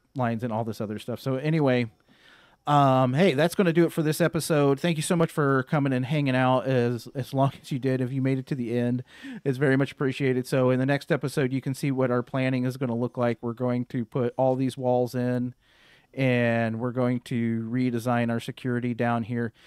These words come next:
It's not gonna look exactly like this. Um,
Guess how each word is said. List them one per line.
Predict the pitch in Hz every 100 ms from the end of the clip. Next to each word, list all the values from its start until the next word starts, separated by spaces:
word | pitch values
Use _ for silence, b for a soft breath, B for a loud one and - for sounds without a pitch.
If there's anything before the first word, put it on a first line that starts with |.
| b
It's | - 131
not | 175
gonna | 180 160 139 127 127 113
look | 147 139 127 - - -
exactly | 135 117 120 120 127 156 147
like | 147 147 139 156
this. | 156 156 - - B B B B B
Um, | - 127 117 110 110 110 110